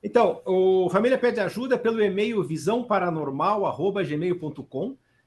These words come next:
né, que as pessoas detalham os fenômenos atuais que estão acontecendo,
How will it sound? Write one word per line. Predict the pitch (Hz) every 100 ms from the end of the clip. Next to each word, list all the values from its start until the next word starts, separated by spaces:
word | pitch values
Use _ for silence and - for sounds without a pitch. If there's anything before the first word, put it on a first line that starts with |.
| _
né, | - 160
que | 175
as |
pessoas | 180 175 170 196 190
detalham | 170 180 180 202 202 185
os | 175
fenômenos | 185 151 190 214 156
atuais | 156 160 151 147 196 208
que | -
estão | 135 160
acontecendo, | 151 143 131 127 - 127 214